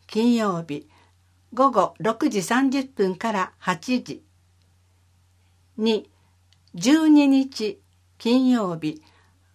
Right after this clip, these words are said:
午後一時三十分から三時。三、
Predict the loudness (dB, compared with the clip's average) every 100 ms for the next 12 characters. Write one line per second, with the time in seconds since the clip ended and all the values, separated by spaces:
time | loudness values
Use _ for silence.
0 | _ _ 2 2 2 -2 0 0 2 0
1 | 2 2 2 -2 -4 -6 -4 -4 -4 -4
2 | -6 -2 2 2 0 -6 -12 -14 _ _
3 | _ _ _ _ _ _ _ _ _ _
4 | _ _ -20 -6 -2 -2